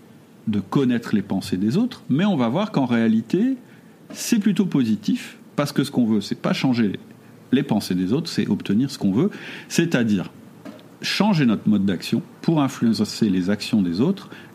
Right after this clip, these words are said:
et pas du tout pour changer leurs pensées. Et on va voir aussi que bien communiquer, ce n'est pas jouer le rôle d'un autre. Ah, on peut dire que c'est jouer un rôle, puisqu'on change un petit peu notre comportement, mais c'est surtout modifier des petites choses dans notre propre comportement, des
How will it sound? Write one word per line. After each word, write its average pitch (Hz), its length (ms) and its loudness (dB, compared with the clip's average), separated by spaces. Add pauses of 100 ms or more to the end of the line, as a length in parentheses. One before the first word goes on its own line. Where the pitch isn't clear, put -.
et 104 60 0
pas 180 200 0
du 123 120 0
tout - 120 0
pour 151 160 -4
changer 104 220 2
leurs 123 160 -2
pensées. - 340 -6 (680)
Et 123 100 4
on 127 80 4
va 143 160 0
voir 151 300 0
aussi 131 400 0 (260)
que 123 300 0 (420)
bien 139 320 0
communiquer, 120 800 0
ce - 200 -2
n'est 110 140 4
pas 202 240 -2
jouer 131 300 2
le 104 140 2
rôle 139 500 0
d'un 104 220 2
autre. 202 440 -2 (380)
Ah, - 100 -8
on 85 60 -6
peut 127 180 0
dire 196 160 0
que - 60 -12
c'est 104 140 0
jouer 98 200 0
un 101 100 2
rôle, 202 200 2
puisqu'on - 340 -2
change 147 320 0
un 104 80 2
petit 101 160 -2
peu 117 120 0
notre 98 200 2
comportement, 131 640 -2 (400)
mais 120 120 4
c'est 151 160 0
surtout 185 380 0
modifier 160 720 2
des 120 140 2
petites - 280 -2
choses 196 280 0
dans 127 120 4
notre 104 180 2
propre - 340 -4
comportement, 110 560 2
des 104 140 0